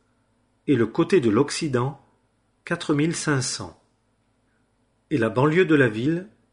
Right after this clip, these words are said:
au nord, sera de deux cent cinquante, et au midi de deux cent cinquante, et à l'Orient de deux cent cinquante, et à l'Occident de deux cent cinquante. Et ce qui reste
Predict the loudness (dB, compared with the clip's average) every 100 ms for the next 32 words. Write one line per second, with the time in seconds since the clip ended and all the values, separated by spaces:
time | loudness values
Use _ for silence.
0 | -6 -2 0 0 -2 -6 -16 -10 -4 0
1 | 0 0 -4 -4 -4 -4 -4 -6 -8 -8
2 | -10 -12 -16 _ _ _ _ _ 0 4
3 | 4 2 -2 -6 -8 -4 -2 0 -2 -4
4 | -6 -6 -8 -10 -10 -14 -20 _ _ _
5 | _ _ -4 0 4 4 4 0 -2 -4
6 | -6 -2 0 0 -2 -4 -6 -8 -10 -12
7 | -16 -20 _ _ _ _ _ _ -2 2
8 | 2 2 -4 -2 -2 -4 -10 -10 -4 -2
9 | -2 -2 -4 -4 -6 -8 -14 -16 -20 -20
10 | _ _ _ _ _ _ _ _ _ _
11 | _ -6 -4 -2 0 4 4 2 -6